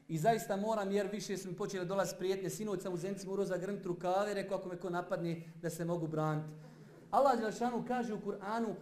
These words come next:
"وَعَاشِرُوهُنَّ بِالْمَعْرُوفِ." Prema njima se, prema ženama lijepo ophodite.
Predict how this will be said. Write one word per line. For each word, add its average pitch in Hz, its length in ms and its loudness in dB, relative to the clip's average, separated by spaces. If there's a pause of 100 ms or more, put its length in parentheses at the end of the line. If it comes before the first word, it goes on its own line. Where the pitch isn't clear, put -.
(160)
"وَعَاشِرُوهُنَّ 226 1500 8
بِالْمَعْرُوفِ." 269 840 12 (1080)
Prema 220 300 -4
njima 233 360 0
se, - 240 -6
prema 202 280 -4
ženama 208 360 -6
lijepo 240 640 2
ophodite. 165 920 -2